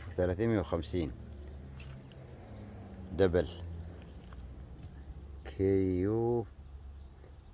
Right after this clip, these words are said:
كابوتا. ما شاء الله حراثتي الجميلة.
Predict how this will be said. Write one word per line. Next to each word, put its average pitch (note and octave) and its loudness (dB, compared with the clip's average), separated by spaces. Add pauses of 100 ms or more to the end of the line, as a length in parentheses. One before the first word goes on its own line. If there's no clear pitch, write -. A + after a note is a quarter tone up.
كابوتا. F2 4 (4000)
ما F2 -2
شاء C#2+ 0
الله A#1 -6 (2750)
حراثتي F#2 8
الجميلة. E2+ 6